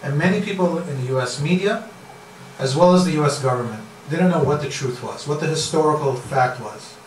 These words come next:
about the events of nineteen fifteen. Now, this is a letter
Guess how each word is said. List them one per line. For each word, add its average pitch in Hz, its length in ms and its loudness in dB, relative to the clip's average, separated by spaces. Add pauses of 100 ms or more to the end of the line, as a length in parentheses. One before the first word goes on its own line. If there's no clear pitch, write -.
(260)
about 123 280 -2
the 123 120 -2
events 117 280 -6
of 117 80 -6
nineteen 113 300 -6
fifteen. - 480 -4 (1080)
Now, 147 340 2 (260)
this 196 180 0
is 208 120 0
a 214 80 8
letter 151 400 6